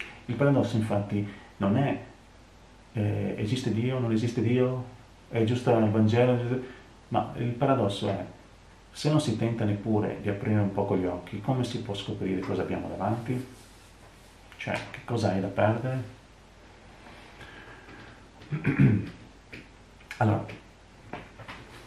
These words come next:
spero che sia chiaro che, eh, si sta allora affermando che è indispensabile condurre un-, un'esistenza che sia impegnata nella ricerca della verità.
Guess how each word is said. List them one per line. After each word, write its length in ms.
spero 340
che 220
sia 200
chiaro 520
che, 440
eh, 60
si 120
sta 400
allora 400
affermando 840
che 220
è 80
indispensabile 1400
condurre 600
un-, 400
un'esistenza 1120
che 140
sia 280
impegnata 880
nella 220
ricerca 480
della 220
verità. 480